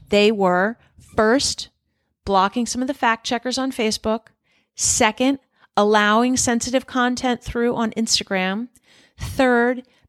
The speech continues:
being extremely careful with the words that you use on social media. Four, get access to the supplements you're looking for. And five,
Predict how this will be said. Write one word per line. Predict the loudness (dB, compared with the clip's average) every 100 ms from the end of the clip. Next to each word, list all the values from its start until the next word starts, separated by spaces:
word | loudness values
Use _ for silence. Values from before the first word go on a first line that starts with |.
| -6
being | 0 2 0
extremely | -2 -2 0 -2 -2 0 0 -2
careful | 0 -2 0 -2
with | -2
the | -4
words | -2 0 0 -4
that | -4
you | -2
use | -2 -2
on | -2 -4
social | -4 -4 -2
media. | 0 0 0 -2 -4 _ _ _ -20 _ _ -20 -2
Four, | 2 4 2 0 _ _ _ -4
get | -2 -2 -2
access | -4 -2 -2 -2 -4
to | -6
the | -4
supplements | -2 -2 -2 -2 -2
you're | -4
looking | -2 -4 -4
for. | -6 -4 -2 -2 -6 _ _ -20 -6
And | -2 -2
five, | 0 2 4 4 2 -2